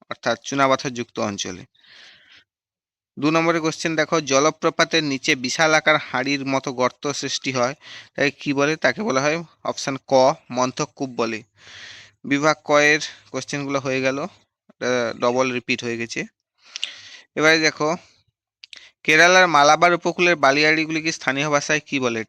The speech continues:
টেরিস বলে। অপশন খ হবে। উষা ও গোধূলি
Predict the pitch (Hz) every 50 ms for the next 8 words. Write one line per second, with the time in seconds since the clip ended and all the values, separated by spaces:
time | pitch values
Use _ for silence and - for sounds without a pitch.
0 | _ - 151 151 156 170 160 - - 123 120 110 101 95 - _ _ _ _ _
1 | _ _ _ _ _ - - - - - 147 143 - - - - 156 151 151 143
2 | 139 123 110 113 110 117 - _ _ _ _ _ _ _ _ _ _ - - _
3 | _ _ _ _ - _ _ _ _ _ _ _ _ _ _ _ - 156 151 -
4 | 202 190 190 185 185 165 156 151 151 147 165 170 175